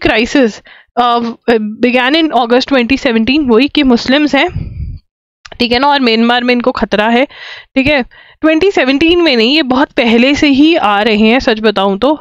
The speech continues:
ठीक है ना। They are coming from quite some time, ठीक है। मुझे याद है, I worked with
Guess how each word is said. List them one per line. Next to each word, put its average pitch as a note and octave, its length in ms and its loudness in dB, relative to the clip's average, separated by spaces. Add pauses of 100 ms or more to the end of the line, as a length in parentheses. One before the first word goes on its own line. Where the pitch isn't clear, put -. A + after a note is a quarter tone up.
(160)
ठीक - 120 -8
है B3 60 -2
ना। D#4 100 0
They B3+ 200 0
are B3+ 100 0
coming A3+ 300 -2
from D#4+ 200 0
quite G#3+ 380 0
some G#3+ 200 2
time, E3+ 180 -2 (640)
ठीक B3+ 120 0
है। G3 60 0
मुझे C4+ 260 2
याद A3+ 240 0
है, C4 160 2
I C4 140 2
worked A3+ 320 0
with B3 180 0